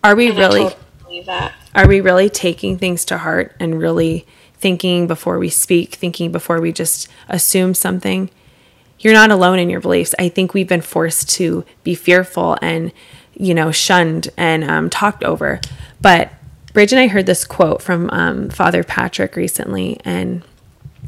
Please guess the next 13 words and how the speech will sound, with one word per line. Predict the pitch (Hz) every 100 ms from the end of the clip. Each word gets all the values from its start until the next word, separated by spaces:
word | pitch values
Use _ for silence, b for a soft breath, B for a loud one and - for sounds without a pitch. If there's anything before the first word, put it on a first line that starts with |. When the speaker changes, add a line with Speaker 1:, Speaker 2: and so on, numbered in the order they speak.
| -
Speaker 1:
it | 214
goes | 185 180
like | 170
this. | - 180 - - b b b b b b b -
"If | 214
it | 240
is | 233 185
beauty | 185 196 220
you | 233
want, | 233 233 143 - _ _
I | 170 180
am | 190 185
beauty. | 180 175 180